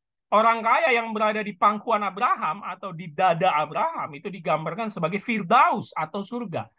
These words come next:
Nah, ini perlu kita kritisi juga bahwa itu perumpamaan.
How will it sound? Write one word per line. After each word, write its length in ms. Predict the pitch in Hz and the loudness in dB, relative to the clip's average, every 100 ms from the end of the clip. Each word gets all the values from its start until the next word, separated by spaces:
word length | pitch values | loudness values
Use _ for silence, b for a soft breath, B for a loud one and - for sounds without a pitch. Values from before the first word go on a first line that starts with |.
| _ _ _ | _ _ _
Nah, 100 | 117 | -8
ini 80 | 143 | -6
perlu 240 | 247 277 | -2 0
kita 240 | 269 262 262 | 0 0 0
kritisi 480 | 254 262 254 233 233 | 0 0 -2 -2 0
juga 480 | 285 349 208 202 - _ _ _ _ - | 2 2 4 2 -2 _ _ _ _ -6
bahwa 380 | 190 262 269 370 | 2 6 6 4
itu 240 | 277 392 359 | 2 -6 -6
perumpamaan. 760 | 294 277 262 254 294 156 123 | -4 0 0 0 -2 -4 -8